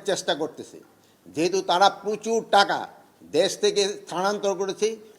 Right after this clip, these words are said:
ওই টাকা তারা এখনো ব্যবহার করতেছে। এই টাকা ব্যবহার করে দেশকে একটা অস্থিতিশীল পরিস্থিতি করার চেষ্টা করতেছে। আমরা এইটা কোনো অবস্থায় করতে দিব না। আমরা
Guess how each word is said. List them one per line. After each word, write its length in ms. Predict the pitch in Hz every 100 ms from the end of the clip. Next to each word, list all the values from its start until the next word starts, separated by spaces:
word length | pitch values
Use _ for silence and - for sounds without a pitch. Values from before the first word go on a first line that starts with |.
| -
ওই 200 | 170 202 190
টাকা 360 | 190 185 196 202
তারা 200 | 180 185
এখনো 300 | 175 190 180
ব্যবহার 360 | 170 175 180 147
করতেছে। 460 | 160 - 110 - - _ _ _ _
এই 200 | 170 196
টাকা 380 | 196 202 202 196
ব্যবহার 440 | 151 180 196 185
করে 300 | 202 208 226 - - -
দেশকে 320 | 151 185 -
একটা 240 | 208 - 208
অস্থিতিশীল 640 | - 208 - 214 - 214 180
পরিস্থিতি 460 | 202 175 190 175
করার 280 | 175 175 185 185 - -
চেষ্টা 320 | 190 170 - 151
করতেছে। 460 | 139 - 107 - - _ _ -
আমরা 380 | 156 190 202 196
এইটা 420 | 202 202 214 214 -
কোনো 200 | 220 233
অবস্থায় 500 | 226 233 247 240 247
করতে 300 | 240 226 233
দিব 200 | 220 202
না। 140 | 156 98 - - - _ _ _
আমরা 320 | - 190 208